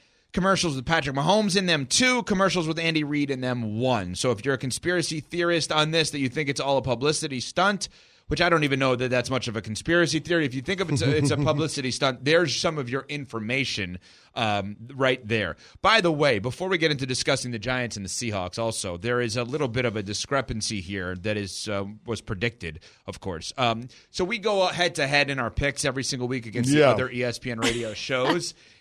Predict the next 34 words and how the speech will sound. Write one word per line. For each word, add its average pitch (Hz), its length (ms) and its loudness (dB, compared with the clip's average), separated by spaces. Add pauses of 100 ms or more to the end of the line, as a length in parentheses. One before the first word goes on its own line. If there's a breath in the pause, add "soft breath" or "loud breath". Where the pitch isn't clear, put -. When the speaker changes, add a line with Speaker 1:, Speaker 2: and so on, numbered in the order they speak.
(120)
Speaker 1:
And, 135 260 0
um, 123 320 0
Cece 123 760 0 (460 soft breath)
was 143 160 0
all 147 160 4
excited 147 580 2
in 139 180 -4
the 127 80 -4
break. 180 340 2
He 123 80 -10
says, 123 140 -4
"Boy, 170 200 2
we, 147 220 0
we 151 120 -2
kicked 131 300 -6
butt 214 240 4
this 127 180 -4
week. 113 200 -6
We 127 80 -4
went 131 240 -6
three 135 240 -2
and 131 100 0
oh." 165 320 2 (480)
Speaker 2:
So 165 180 6
Speaker 1:
We 170 60 8
Speaker 2:
I 175 80 12
Speaker 1:
said, 190 60 6
Speaker 2:
thought. 196 340 10 (640)
Speaker 1:
"Well, 135 220 -2
no, 165 180 2
we 143 140 2
didn't." 127 400 0
And, 117 240 -6
um, 113 240 -4